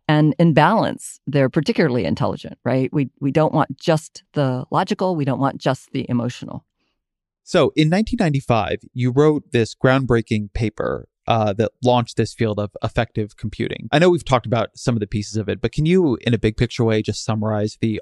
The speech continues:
Speaker 2: argument you made there?
Speaker 1: Uh, it's been a while, but <laughs> yeah. So in, in nineteen ninety-five, I was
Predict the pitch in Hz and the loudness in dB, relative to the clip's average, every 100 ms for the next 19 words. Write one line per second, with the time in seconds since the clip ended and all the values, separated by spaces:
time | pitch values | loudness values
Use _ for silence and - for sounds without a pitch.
0 | - 113 110 107 107 107 104 120 131 - | -2 -2 -2 -4 -2 -4 -2 -2 -4 -6
1 | _ _ _ _ _ _ _ - 254 269 | _ _ _ _ _ _ _ -6 -4 -4
2 | - 440 427 185 180 262 226 196 151 - | -2 -2 0 2 2 2 0 -2 -4 -6
3 | - - 240 - 277 - - 392 277 180 | -8 -4 -4 -2 -4 -4 -10 -8 -2 0
4 | 147 151 - 214 202 202 - 226 208 240 | 0 -2 -2 0 0 0 0 0 2 0
5 | 339 370 269 214 208 - 143 139 139 147 | 2 2 4 4 2 2 2 2 2 0
6 | 151 | -2